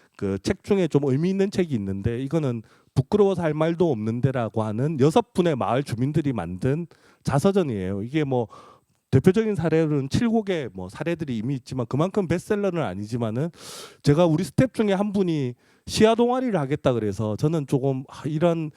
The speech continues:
약간 예술, 문화예술 교육적 동아리 형태를 되게 싫어해서 그냥 "한번 해보라"라고 이야기를 했는데 여섯 분이 모여서 일 년 동안 시인과 같이 시를 쓰는 것들이 굉장히 저한테 많은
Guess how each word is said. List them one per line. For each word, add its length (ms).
약간 260
예술, 800
문화예술 600
교육적 640
동아리 440
형태를 360
되게 220
싫어해서 800
그냥 380
"한번 320
해보라"라고 640
이야기를 320
했는데 600
여섯 260
분이 200
모여서 400
일 140
년 200
동안 500
시인과 480
같이 240
시를 280
쓰는 280
것들이 340
굉장히 380
저한테 280
많은 380